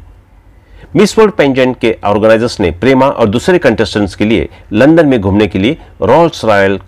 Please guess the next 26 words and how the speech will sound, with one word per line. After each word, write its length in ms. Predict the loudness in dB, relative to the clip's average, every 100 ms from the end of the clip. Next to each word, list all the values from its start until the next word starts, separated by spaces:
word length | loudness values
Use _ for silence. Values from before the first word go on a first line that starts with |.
| _ -2
कार 220 | 0 0
का 120 | -2
इंतजाम 480 | -2 -2 -2 -2 -2
किया 180 | -2 -4
था। 280 | -4 -10 -14 -20 -20 _ _ _ -20 -8 -2
मिस 180 | 0 2
वर्ल्ड 180 | 0 0
प्रतियोगिता 380 | -4 -2 -2 0
के 80 | 0
दौरान 380 | 0 0 0 -2
प्रेमा 320 | -2 0 0
ने 120 | 0
लंदन 300 | 0 0 0
में 140 | 0 0
कई 220 | 0 0
चैरिटी 380 | 0 0 0 -2
प्रोग्राम्स 380 | 0 0 0
में 140 | -2 -2
भी 120 | -2
हिस्सा 280 | -4 -4 -4
लिया। 300 | -4 -6 -10 -20 _ -20 -20 -20 -20 -20 -8 0
लंदन 300 | 2 4 2
में 120 | 2
भी 100 | -2
पहली 340 | 0 0 0 -2
दफा 520 | -4 -4 -6 -8